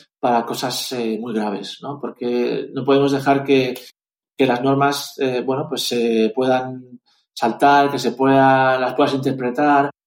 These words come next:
Eh, bueno, como vemos a veces, ocasiones, ¿no? En, en el tenis, por ejemplo, hay un modelo muy, que es, me viene a la cabeza así muy rápido, que es cuando los tiradores, o sea, cuando los, cuando los jugadores tiran la raqueta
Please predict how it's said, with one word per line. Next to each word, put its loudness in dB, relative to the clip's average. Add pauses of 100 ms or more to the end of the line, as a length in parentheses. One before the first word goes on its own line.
(200)
Eh, -2
bueno, -4
como -4
vemos -4
a -2
veces, -8
ocasiones, -6
¿no? -2
En, -4 (140)
en -16
el -12
tenis, -2
por -4
ejemplo, -4
hay -4
un -8
modelo 0
muy, -4 (420)
que -4
es, -4
me -4
viene 2
a 4
la 2
cabeza 0
así -2
muy -4
rápido, 0
que -2
es -6
cuando -2
los -4
tiradores, -2 (440)
o -20
sea, 0
cuando -2
los, -6
cuando -8
los -12
jugadores 0
tiran 2
la 0
raqueta -4